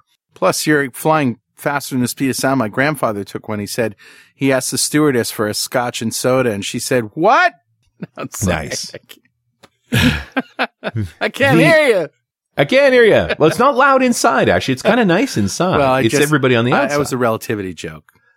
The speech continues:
Speaker 2: There you go.
Speaker 1: You know, inside the cabin, it's actually not the speed of sound, but <laughs> yeah.
Speaker 2: So,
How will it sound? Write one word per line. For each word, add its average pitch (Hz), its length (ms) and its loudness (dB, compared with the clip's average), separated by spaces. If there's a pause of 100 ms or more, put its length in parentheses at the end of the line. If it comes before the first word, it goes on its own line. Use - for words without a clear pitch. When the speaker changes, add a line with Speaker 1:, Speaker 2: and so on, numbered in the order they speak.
Speaker 2:
There 85 200 -2
you 65 60 -6
go. 62 220 -12
Speaker 1:
You 101 80 -12
know, 90 180 -14 (140)
inside 139 680 0
the 120 80 -8
cabin, 107 640 -8
it's - 380 -12
actually 92 560 -10 (160)
not 113 400 -4
the 98 80 -14
speed 98 360 -10
of 85 120 -14
sound, 82 460 -14 (120)
but 80 200 -12 (480)
<laughs> - 420 -12
yeah. - 140 -14 (1500)
Speaker 2:
So, 151 500 2